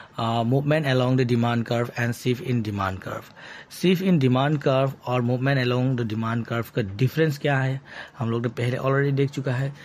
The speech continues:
कि shift in demand curve का मतलब है का-, डिमांड कर्व जो है वो चेंज होता है because, uh, it is affected by the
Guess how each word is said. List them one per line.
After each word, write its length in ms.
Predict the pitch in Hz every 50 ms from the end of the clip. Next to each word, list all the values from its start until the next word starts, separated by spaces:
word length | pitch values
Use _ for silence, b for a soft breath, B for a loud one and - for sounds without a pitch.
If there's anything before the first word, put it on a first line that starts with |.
| B B B B B B B
कि 220 | - 113 120 123 -
shift 400 | - - - 151 151 147 160 151
in 100 | 147 131
demand 300 | 123 131 135 139 139 139
curve 160 | 143 139 -
का 100 | - 139
मतलब 340 | 131 123 117 135 139 143 139
है 120 | 143 143
का-, 240 | 143 - 127 131 127
डिमांड 360 | 113 120 127 127 131 135 135
कर्व 220 | - 139 131 135
जो 140 | 135 - 143
है 80 | 135 151
वो 160 | 147 139 135
चेंज 400 | - - - 147 151 160 151 143
होता 220 | 139 135 - 139
है 240 | 135 135 151 175 190 - B B B B B B 120
because, 300 | 110 - 120 127 135 - - - B B B B B B -
uh, 280 | 117 117 117 117 110 - 143
it 60 | 127 135
is 100 | 135 131
affected 460 | 123 110 - 135 127 127 - 147 156 160 - B B B B B B 120
by 260 | 120 117 117 120 117
the 100 | 120 131